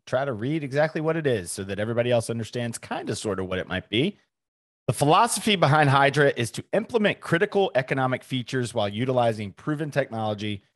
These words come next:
for data transmission. Joey, what exactly, in layman's term, does Hydra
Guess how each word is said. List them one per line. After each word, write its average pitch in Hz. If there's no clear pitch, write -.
for 107
data 110
transmission. 95
Joey, 160
what 175
exactly, 127
in 104
layman's 113
term, 101
does 92
Hydra 98